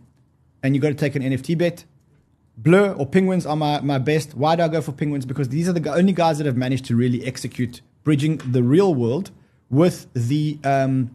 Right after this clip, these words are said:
with the, with the N F T world. So you can see that these are the guys that are selling in Walmart, and they've got ten million sales.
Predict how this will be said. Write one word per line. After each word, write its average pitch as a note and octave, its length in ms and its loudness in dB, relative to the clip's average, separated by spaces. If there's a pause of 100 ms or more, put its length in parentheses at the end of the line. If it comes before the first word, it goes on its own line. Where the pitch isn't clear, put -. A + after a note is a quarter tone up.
(280)
with C3+ 320 2
the, C#3+ 280 0 (200)
with D3+ 180 0
the D3 100 0
N D3 100 2
F C#3 140 -2
T E3 140 -6
world. G#2 220 -6
So D3 100 -4
you D#3 60 -2
can G#3+ 160 -2
see E3+ 340 -2 (420)
that C#3+ 120 0
these F#3+ 160 0
are G#3 40 -2
the G#3 100 2
guys D#3 320 0
that C#3+ 160 -2
are C3+ 360 -2
selling C#3 600 -2 (200)
in C3 320 2
Walmart, C#3+ 640 0 (260)
and C#3 120 0
they've C3+ 140 0
got C#3 180 -4
ten F3+ 240 2
million D#3 280 0
sales. D3 440 -2